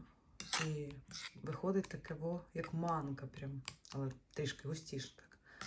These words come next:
От. Тому треба правильно навчитися готувати кашу таку, яка подобається вам. Тоді ви зможете їсти вівсянку.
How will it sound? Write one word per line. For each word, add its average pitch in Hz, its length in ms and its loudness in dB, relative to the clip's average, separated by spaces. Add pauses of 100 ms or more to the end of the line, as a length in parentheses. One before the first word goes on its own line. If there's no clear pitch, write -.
(560)
От. 151 340 0 (1700)
Тому 202 400 6
треба 196 280 10
правильно 156 600 4
навчитися 147 600 4
готувати 160 540 0
кашу - 380 -2 (140)
таку, 190 640 6
яка 156 240 0
подобається 156 480 0
вам. 131 260 0 (360)
Тоді 151 300 8
ви 202 100 8
зможете 160 360 2
їсти 156 280 -2
вівсянку. 135 560 -2